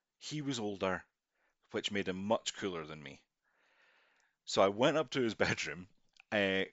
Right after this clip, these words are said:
'cause we got there, and I was like, "I'm gonna go up, I'm gonna see him." Go up, go into his room,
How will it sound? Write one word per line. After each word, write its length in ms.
'cause 140
we 60
got 180
there, 160
and 80
I 60
was 100
like, 60
"I'm 60
gonna 140
go 120
up, 120
I'm 80
gonna 140
see 180
him." 160
Go 140
up, 220
go 140
into 200
his 220
room, 260